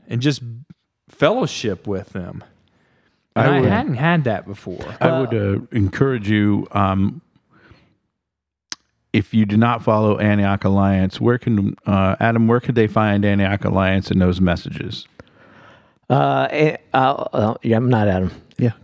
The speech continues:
Speaker 4: go ahead.
Speaker 3: No,
Speaker 2: Brian, you can
Speaker 3: yeah.
Speaker 2: answer.
Speaker 3: Uh, antioch alliance dot com,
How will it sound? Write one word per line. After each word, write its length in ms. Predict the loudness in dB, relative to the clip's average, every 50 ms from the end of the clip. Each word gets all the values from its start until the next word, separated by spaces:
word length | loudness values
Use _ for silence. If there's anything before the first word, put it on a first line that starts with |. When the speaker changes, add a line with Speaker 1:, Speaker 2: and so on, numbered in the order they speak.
| 0
Speaker 4:
go 80 | 2 2
ahead. 240 | 4 4 2 2 0
Speaker 3:
No, 120 | 0 0 2
Speaker 2:
Brian, 260 | 2 2 2 0 0
you 100 | -2 0
can 120 | 0 0
Speaker 3:
yeah. 40 | 2 0
Speaker 2:
answer. 300 | 0 -2 -4 -6 -8 -10 -10 -6 -2
Speaker 3:
Uh, 480 | -2 0 0 0 0 0 0 -2 -2 -4 -8 -12 _ _ _ _ -2
antioch 360 | 0 2 2 4 2 2 2 2
alliance 600 | 0 2 2 2 0 0 -2 -4 -4 -4 -6 -6
dot 260 | -2 0 -2 -2 -2
com, 680 | -2 0 0 2 2 2 2 2 2 2 2 0 0